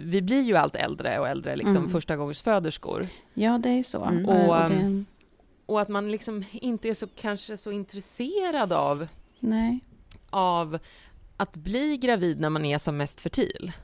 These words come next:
Speaker 2: Mm. Nej, precis. Och, ehm, i många fall tror jag att, eh, sen är det ju många som tänker helt tvärtom, liksom, att de är väldigt fokuserade på en graviditet tidigt i livet.
Speaker 1: Mm.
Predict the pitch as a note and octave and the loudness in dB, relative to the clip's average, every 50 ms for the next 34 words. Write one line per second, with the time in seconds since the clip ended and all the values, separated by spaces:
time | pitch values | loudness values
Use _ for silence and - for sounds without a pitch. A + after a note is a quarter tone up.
0 | - - - - F#3+ F3 E3+ F3 F#3 G#3+ - _ _ _ - A3 G#3+ G#3+ A3 A3+ | -16 -8 -2 0 0 2 2 0 -2 -4 -8 _ _ _ -2 2 2 4 4 2
1 | A#3 A#3+ - - - G#3+ - - - - - G#3 - - - - G#3 G3+ - _ | 0 -2 -6 -8 -10 -10 -8 -6 -8 -6 -6 -8 -10 -10 -8 -6 -6 -6 -6 _
2 | - - G#3 G3 F#3+ F#3+ F#3+ F#3+ G3 G3+ - - - - - - - - - - | -6 -2 2 4 4 4 4 4 2 0 -2 -6 -20 -20 -20 -20 -20 -10 -2 2
3 | A3 A3+ A3+ G#3+ G3+ A3 - - - - A#3 A#3 - - - A3 F#3+ F3+ F3 E3+ | 4 6 6 6 6 4 2 0 -2 0 0 -2 -2 -2 -2 0 0 0 2 0
4 | E3+ - - - F3+ - - _ _ - - F#3 F3 F3 F3 - - G#3+ - A3 | 0 0 0 -2 -4 -6 -8 _ _ -4 -2 0 0 0 0 -2 -4 -4 0 4
5 | A3 A#3 A#3+ A#3 A#3 A3+ A3 G#3 F#3 E3+ E3+ E3+ - - - - - - F#3 - | 6 6 6 6 6 4 4 4 4 4 2 0 -2 -4 -8 -8 -4 -4 -4 -2
6 | - F3 E3+ F3 F3 E3 F#3 F3 F3+ - - F#3 - - G3 A3 G3 D#3+ - - | -2 -4 -2 -2 -4 -2 -2 -4 -4 -6 -8 -8 -4 -2 -2 -2 0 -2 -4 -6
7 | - - - - - F3+ - - F#3 F3 E3+ D#3+ E3 F3+ G3 G3 E3+ E3+ - D#3+ | -10 -10 -6 -6 -6 -6 -6 -4 -4 -2 -2 -2 -2 -2 -2 -2 -2 -4 -6 -8
8 | - E3+ E3+ - E3+ E3 D#3+ - - - - E3+ E3 E3 E3+ E3+ E3+ E3+ F3+ - | -8 -8 -6 -4 -4 -4 -4 -6 -8 -6 -4 -4 -2 -2 -2 -2 -2 -4 -6 -6
9 | - F#3+ - - - - - - G3 F3+ E3+ D#3+ F3 F#3 F#3+ - - G#3+ G#3 G3+ | -6 -8 -8 -8 -12 -14 -8 -4 -4 -4 -2 -4 -4 -6 -6 -4 -2 -2 0 0
10 | F#3+ F3+ F#3 G3+ - - - G3+ G3 F3 D3+ | 0 0 0 -2 -2 -2 0 0 2 2 0